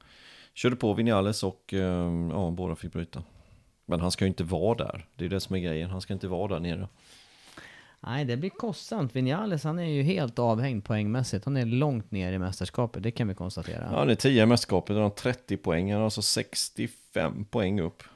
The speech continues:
Speaker 1: till Marquez. Och, ja, det är ju över för hans del.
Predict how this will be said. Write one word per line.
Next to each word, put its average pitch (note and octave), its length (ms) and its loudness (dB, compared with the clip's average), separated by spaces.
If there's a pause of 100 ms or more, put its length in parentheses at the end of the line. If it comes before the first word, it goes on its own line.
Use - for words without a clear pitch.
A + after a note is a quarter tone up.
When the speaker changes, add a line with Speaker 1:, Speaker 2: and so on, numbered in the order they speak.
(320)
Speaker 1:
till F2 280 -6 (200)
Marquez. - 560 -10
Och, F2 340 -4 (200)
ja, - 120 -12 (600)
det D2+ 100 -4
är E2+ 40 2
ju F#2 120 6
över D2 160 0
för F2 140 -4
hans E2 140 -2
del. - 140 -10